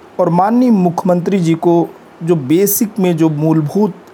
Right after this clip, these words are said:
या ग्राउंड रियलिटीज़ जो हैं, जो आप ज़मीनी स्तर पे समस्याओं को दिन प्रतिदिन फेस करते हैं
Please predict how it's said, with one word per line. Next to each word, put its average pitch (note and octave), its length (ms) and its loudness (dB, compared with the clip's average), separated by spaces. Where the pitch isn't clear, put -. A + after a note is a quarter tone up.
या D#3+ 160 2
ग्राउंड E3 500 0
रियलिटीज़ D3 760 2
जो C#3 120 0
हैं, E3 280 -4
जो F3 120 2
आप F#3+ 220 0
ज़मीनी G3 640 2
स्तर - 420 -2
पे G3 260 2
समस्याओं D#3+ 760 0
को F#3 440 2
दिन A3+ 240 2
प्रतिदिन C#3+ 460 -2
फेस D#3+ 360 0
करते D3+ 380 -2
हैं E3+ 260 -2